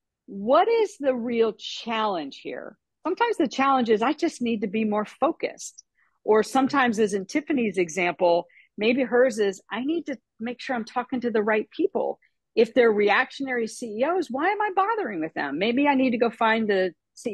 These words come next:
E Os that are more strategic, or maybe I need to find the C E Os that grew up on the marketing side of the house and market to them." Sometimes it's a strategic move like the ones I gave you with Tiffany.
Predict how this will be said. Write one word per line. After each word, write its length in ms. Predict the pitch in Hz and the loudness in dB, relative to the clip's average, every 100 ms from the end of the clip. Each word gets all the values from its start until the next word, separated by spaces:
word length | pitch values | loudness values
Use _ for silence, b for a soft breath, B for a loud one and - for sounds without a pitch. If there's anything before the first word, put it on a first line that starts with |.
| 214 | 2
E 60 | |
Os 180 | 214 214 | 4 4
that 120 | 214 | 2
are 80 | 196 | 0
more 200 | 185 196 | -2 -4
strategic, 720 | - - 180 - 277 202 127 | -6 -12 -16 0 2 2 0
or 120 | 165 170 | 0 2
maybe 260 | 202 233 | 2 2
I 40 | 226 | 2
need 160 | 214 | 0
to 60 | 202 | -2
find 260 | 208 202 | -2 -2
the 60 | 190 | -4
C 260 | - 196 190 | -6 0 2
E 40 | |
Os 140 | 190 185 | 2 2
that 140 | 160 | -2
grew 240 | 180 208 214 | 4 6 6
up 140 | 190 | 2
on 140 | 180 165 | -2 -4
the 60 | |
marketing 440 | 170 180 - 175 165 | -2 -4 -6 -12 -4
side 240 | 175 165 | -2 0
of 60 | 151 | -2
the 60 | |
house 480 | 160 262 254 151 - _ _ _ _ - | -2 -2 0 -4 -10 _ _ _ _ -2
and 180 | 190 | 0
market 360 | 180 190 190 - | 2 2 0 -8
to 100 | 202 | -10
them." 360 | 220 254 156 - _ _ _ | -6 -4 -4 -8 _ _ _
Sometimes 500 | - 302 311 330 262 | -4 -2 2 4 4
it's 160 | 269 240 | 2 0
a 80 | 202 | -2
strategic 760 | - - 196 - 254 254 277 | -4 -6 -6 -4 -2 -2 -2
move 320 | 254 254 269 262 | 0 0 -2 0
like 220 | 220 - | -2 0
the 80 | 190 | -2
ones 240 | 196 202 | -4 -2
I 80 | 185 | -2
gave 280 | 185 185 185 | -2 -2 -4
you 100 | 170 | -10
with 120 | - | -12
Tiffany. 460 | 190 - 220 247 | -16 -14 -12 -12